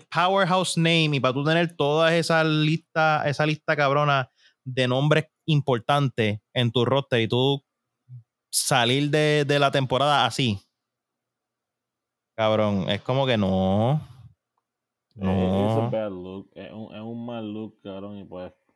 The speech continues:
Speaker 2: ya, ¿qué se puede hacer a, a este
Speaker 1: Es como tú
Speaker 2: punto?
Speaker 1: ser, es como tú ser los Vaqueros o los Leones de Ponce y tú salir y tú ni siquiera pisar los playoffs ese año.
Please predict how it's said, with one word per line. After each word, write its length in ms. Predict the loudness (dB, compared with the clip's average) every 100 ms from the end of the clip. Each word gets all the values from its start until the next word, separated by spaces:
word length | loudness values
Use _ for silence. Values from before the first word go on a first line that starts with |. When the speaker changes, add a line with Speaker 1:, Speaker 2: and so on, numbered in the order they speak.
| _
Speaker 2:
ya, 280 | -20 -20 -18
¿qué 80 | -18
se 100 | -16
puede 160 | -14
hacer 340 | -14 -16 -18 -16
a, 400 | -16 -18 -18 -18
a 40 |
este 100 | -12
Speaker 1:
Es 60 | -4
como 240 | 0 0
tú 80 | 0
Speaker 2:
punto? 80 | 0
Speaker 1:
ser, 240 | 0 2
es 60 | 0
como 200 | 0 0
tú 80 | 2
ser 160 | 2
los 180 | 2 2
Vaqueros 480 | 4 2 2 2 2
o 80 | 2
los 140 | 2
Leones 260 | 2 2 2
de 120 | 2
Ponce 360 | 2 2 2 0
y 60 |
tú 140 | 2 2
salir 500 | 2 4 2 2 2
y 100 | 0
tú 140 | 0
ni 140 | 0
siquiera 280 | 2 2 4
pisar 220 | 2 2 2
los 140 | 0
playoffs 520 | 0 2 2 2 0
ese 260 | -2 0 2
año. 420 | 2 2 0 -2